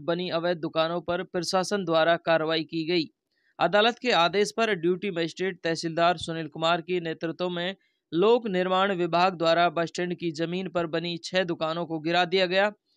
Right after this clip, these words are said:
जिन छह दुकानों में खुर्शीद पुन्हाना की होटल भी शामिल है। सुरक्षा की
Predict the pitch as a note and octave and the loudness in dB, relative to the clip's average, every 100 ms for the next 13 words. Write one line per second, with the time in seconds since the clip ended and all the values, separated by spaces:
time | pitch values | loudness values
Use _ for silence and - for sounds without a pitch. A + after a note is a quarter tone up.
0 | _ _ - D#3+ B3 G3+ G#3 G3+ F#3 F3+ | _ _ -6 -4 -2 0 2 2 4 2
1 | F#3 G3 F#3 F3+ E3+ - F#3+ E3 E3+ E3 | 2 0 -2 -2 -2 -2 -6 -4 -4 -2
2 | F3 D#3+ E3 E3+ E3+ E3+ E3 D#3 D#3+ D#3+ | -2 -4 -4 -4 -2 -2 -2 -4 -6 -4
3 | E3+ F3 - _ _ _ _ - G#3+ A3+ | 0 0 -2 _ _ _ _ -2 2 2
4 | A#3+ C4 C#4 | 2 0 0